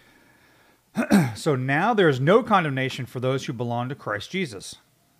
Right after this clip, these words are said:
And because you belong to him, the power of the life-giving Spirit has freed you from the power of sin that leads to death.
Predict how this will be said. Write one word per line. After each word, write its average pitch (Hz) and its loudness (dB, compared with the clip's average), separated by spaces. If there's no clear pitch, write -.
And 107 -14
because 170 0
you 240 -2
belong 185 0
to 175 -2
him, 139 -2
the 120 -6
power 175 -2
of 175 -4
the 160 0
life-giving 160 -2
Spirit 147 -4
has 127 -8
freed 202 -8
you 123 -4
from 123 -10
the 113 -10
power 160 0
of 156 -6
sin 147 -6
that 127 -8
leads 120 -12
to - -16
death. 113 -4